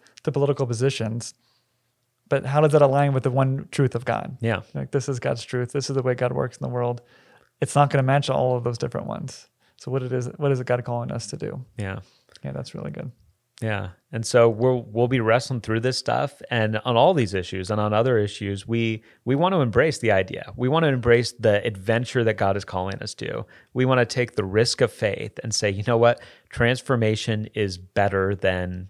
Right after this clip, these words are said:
Speaker 2: quote unquote safety.
Speaker 1: Mm-hmm.
Speaker 2: That growth is better than complacency." And we don't often feel that way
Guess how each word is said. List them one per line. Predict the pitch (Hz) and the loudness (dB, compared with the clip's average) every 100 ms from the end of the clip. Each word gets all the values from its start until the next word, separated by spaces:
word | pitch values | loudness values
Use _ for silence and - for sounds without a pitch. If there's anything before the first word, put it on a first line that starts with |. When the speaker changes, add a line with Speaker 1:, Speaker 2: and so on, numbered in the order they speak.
| - | -2
Speaker 2:
quote | - 110 | 4 4
unquote | 101 - 101 - | 4 0 -2 -2
safety. | - 95 - - 50 127 _ | -2 -2 -2 -12 -14 -18 _
Speaker 1:
Mm-hmm. | 139 120 | -6 -4
Speaker 2:
That | 117 - | -4 -4
growth | 104 113 120 - | 4 6 6 2
is | 117 104 | -6 0
better | 104 104 107 | 2 4 4
than | 104 101 | 2 -2
complacency." | 107 98 - 104 107 - 107 - - - - _ | -6 -6 -2 -2 -2 -8 -10 -10 -12 -16 -20 _
And | 120 120 | 0 4
we | |
don't | 139 214 | 6 6
often | 190 196 214 | 6 6 2
feel | - 151 120 | 2 6 6
that | 104 | 6
way | 101 107 156 | 4 2 0